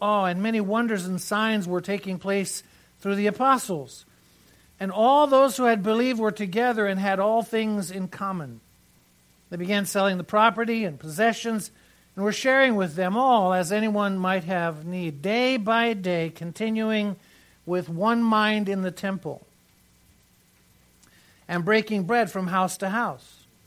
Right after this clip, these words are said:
They were taking their meals together with gladness and sincerity of heart,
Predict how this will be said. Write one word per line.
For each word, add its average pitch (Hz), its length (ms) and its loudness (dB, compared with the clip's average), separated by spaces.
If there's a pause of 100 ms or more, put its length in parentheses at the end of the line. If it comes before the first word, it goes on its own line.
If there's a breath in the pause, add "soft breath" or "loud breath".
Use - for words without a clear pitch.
(280 soft breath)
They 214 100 -4
were 226 60 0
taking 247 280 2
their 240 120 2
meals 262 380 4
together 185 400 0
with 175 180 -4
gladness 220 720 2
and 190 140 -4
sincerity 202 580 -4
of 190 140 -4
heart, 180 340 0